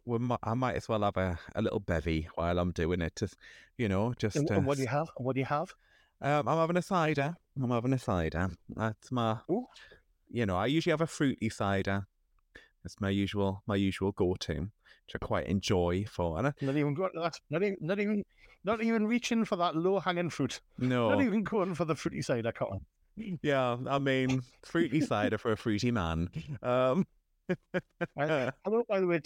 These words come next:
Speaker 2: to, uh, Bill. Bill, who's messaged us, who, uh, listens to the podcast and has listened to four of them so far, and said, "I keep waiting to hear Sid James going, 'Rah, rah,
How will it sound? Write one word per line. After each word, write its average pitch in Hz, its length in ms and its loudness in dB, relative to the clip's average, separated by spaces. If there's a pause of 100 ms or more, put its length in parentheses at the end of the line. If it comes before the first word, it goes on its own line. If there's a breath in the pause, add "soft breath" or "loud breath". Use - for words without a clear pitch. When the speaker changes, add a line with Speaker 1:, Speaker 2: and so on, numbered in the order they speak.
Speaker 2:
to, 151 180 2
uh, 143 200 -2
Bill. 175 420 0 (380)
Bill, 175 200 2
who's 156 220 2
messaged 139 460 -2
us, 139 220 -2
who, 123 240 2
uh, 120 240 2 (420 loud breath)
listens 180 640 -2
to 156 100 0
the 135 100 0
podcast 117 600 -4 (380 soft breath)
and 127 100 -2
has 127 120 -2
listened 160 260 -2
to - 60 -4
four 247 320 -2
of 156 60 0
them 127 100 2
so 131 240 -2
far, 139 300 0 (420 soft breath)
and 139 160 -2
said, 127 260 -2 (440)
"I - 80 -2
keep 240 260 0
waiting 180 340 -2
to 151 40 0
hear 139 200 0
Sid 190 280 -2
James 160 260 2
going, 110 320 -2
'Rah, 117 200 0 (120)
rah, 139 180 -2